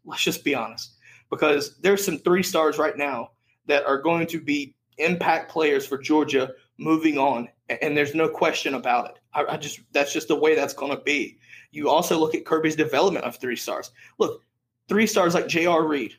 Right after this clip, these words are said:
right? Just a perfect example. Jordan Davis, guys. Jordan Davis is a three star out of high school, and this guy is now All-American caliber, and I guarantee he's gonna be a first-round pick. That just shows you.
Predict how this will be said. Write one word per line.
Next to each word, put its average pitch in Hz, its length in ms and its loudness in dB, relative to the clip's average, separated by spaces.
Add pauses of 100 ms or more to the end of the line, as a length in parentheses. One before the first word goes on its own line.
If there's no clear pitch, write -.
(140)
right? 160 220 -2
Just 175 160 -2
a - 40 -10
perfect 165 340 -2
example. 156 300 -6
Jordan 208 340 2
Davis, 185 400 0
guys. 117 280 -8
Jordan 220 320 2
Davis 190 480 0 (360)
is 165 80 -6
a 175 160 0
three 214 260 0
star 127 380 -2
out 175 80 2
of 190 80 0
high 175 240 -2
school, - 400 -8 (340)
and 143 120 -12
this 190 180 0
guy 165 220 -2
is 226 200 -4
now 175 300 0
All-American 175 680 2
caliber, 143 580 0 (200)
and 160 100 0
I 143 60 2
guarantee 180 420 0
he's 160 120 -2
gonna 156 140 -4
be 147 60 2
a 147 40 -4
first-round 131 400 -4
pick. - 140 -10 (1080)
That 180 200 4
just 185 180 2
shows 170 280 2
you. 127 140 -6